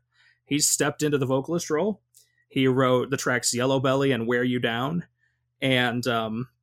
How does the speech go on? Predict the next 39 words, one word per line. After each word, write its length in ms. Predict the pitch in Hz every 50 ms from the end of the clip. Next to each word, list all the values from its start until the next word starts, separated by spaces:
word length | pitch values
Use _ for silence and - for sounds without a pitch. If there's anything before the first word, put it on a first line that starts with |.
| _ -
those 180 | 123 123 120
got 220 | - - 135 127 120
a 80 | 113
good 180 | - - 131 117
enough 260 | 123 117 120 120 -
reaction 540 | 120 113 120 139 165 165 - - 123 113 117
from 480 | 123 - - 120 113 110 110 110 110 - -
Anthony 260 | 131 120 - 117 110
Salazar, 540 | - - 131 120 127 127 117 - 123 113 110
the 80 | 107
drummer, 400 | 101 117 120 120 123 127 131 127
and 360 | 120 - 117 113 110 110 107 - _ _ _ _
the 100 | - 117
other 200 | 117 131 135 139
people 320 | - - 131 117 - 117 113
who 140 | 120 117 113
were, 320 | 113 110 107 107 117 - _ _ _ _ _ _ _ _ _ _ _ _ _ _ _ _
you 100 | 165 151
know, 100 | 117 107
kinda 180 | - 135 120 117
responsible 520 | 113 - - 127 110 107 - - 113 107
for 100 | - 117
this 160 | 113 110 -
band's 300 | 113 120 117 113 113 -
well-being. 480 | 131 120 110 104 113 110 110 120 135 - _ _ _ _ _ - _ _ _ _ _ _ _ _ _ _ _ _ _ _ _ - 117
Good 160 | 151 156 160
enough 180 | 170 170 -
response 420 | - 143 - - 156 151 175 185 -
from 160 | - 131 123
them 220 | 131 180 226 202
that 140 | 123 120 -
they 140 | - 123 127
just 240 | - 156 147 - -
moved 180 | 131 127 117
right 220 | 113 120 127 131 131
into 160 | 131 131 131
their 140 | 127 127 127
next 220 | 127 123 113 -
chapter. 500 | - - 147 185 196 - 120 117 127 -